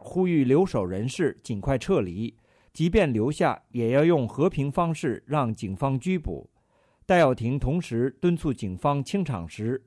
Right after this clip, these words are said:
不要使用过分武力。戴耀廷表示，全面清场后占领运动就此终结，但这不代表香港民主运动结束，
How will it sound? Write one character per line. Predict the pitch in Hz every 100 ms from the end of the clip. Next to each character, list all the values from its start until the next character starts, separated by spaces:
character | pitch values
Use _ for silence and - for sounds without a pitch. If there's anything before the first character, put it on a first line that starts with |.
| _
不 | 147
要 | 170
使 | 131 - 95
用 | 131 120
过 | 190 175
分 | 156 113
武 | 71
力。 | 80 120 - _ _ _ _ _ _ _ _ _
戴 | 190
耀 | 151
廷 | 127 131
表 | 143 85
示， | 85 131 113 - _ _ -
全 | 156
面 | 180 196 139
清 | - 214
场 | 151 92
后 | 80 139 - -
占 | - 180
领 | 127 95
运 | 151 135
动 | 127 95
就 | - 190
此 | 139 98
终 | 80 180 170
结， | 98 87 98 - _ _ _
但 | - 185 147
这 | 185 175
不 | 113 185
代 | 208 175
表 | 123 98
香 | 101 190 190
港 | 123 98
民 | 110 175
主 | 139
运 | 117 147
动 | 120 101
结 | 101 101
束， | - 147